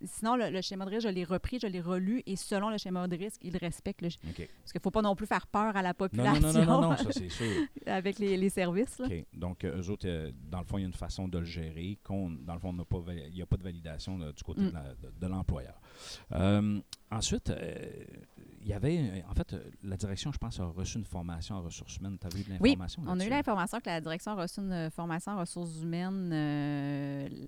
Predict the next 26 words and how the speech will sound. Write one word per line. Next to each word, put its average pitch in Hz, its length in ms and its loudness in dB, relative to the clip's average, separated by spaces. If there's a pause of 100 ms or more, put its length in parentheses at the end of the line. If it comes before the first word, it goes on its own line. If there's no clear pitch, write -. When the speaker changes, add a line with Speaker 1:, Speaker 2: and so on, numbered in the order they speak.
(320)
Speaker 1:
deux, 170 280 -2
en 170 180 0
deux 170 120 4
mille 185 180 4
vingt 175 400 0
et 165 100 2
un. 156 140 2 (240)
Speaker 2:
OK. 90 240 -6 (680)
Speaker 1:
Donc, 160 300 -2
évi-, 156 260 -4 (1120)
on 170 80 -2
peut 170 100 -2
comprendre 180 500 4
que 175 380 2
la 160 120 2
direction 165 300 -2
générale 185 320 2
était 180 160 0
au, 170 60 0
quand 160 180 -4
même 180 200 2
au 175 60 2
courant 180 340 0
de 180 80 2
certaines 170 360 -2
problématiques. 165 880 0